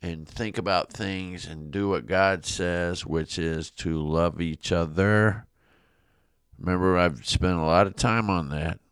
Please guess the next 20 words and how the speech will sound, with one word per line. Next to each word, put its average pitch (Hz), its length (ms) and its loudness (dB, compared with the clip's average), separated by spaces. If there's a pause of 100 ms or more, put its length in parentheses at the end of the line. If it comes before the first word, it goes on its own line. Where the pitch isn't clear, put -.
(200)
Love 82 340 0
like 92 300 4
Jesus 92 480 0
loves. 87 640 2 (320)
I - 80 -6
said - 400 -2
that. 82 300 2 (200)
That 85 160 2
was, 87 260 4
uh, 76 320 2
my 73 220 -4
whole 87 180 4
thing 90 380 -2
on, 73 280 -4 (680)
uh, 76 300 0 (760)
last 87 360 4
Sunday 90 460 2
at - 180 0
Homestead 85 580 0
Church. - 560 2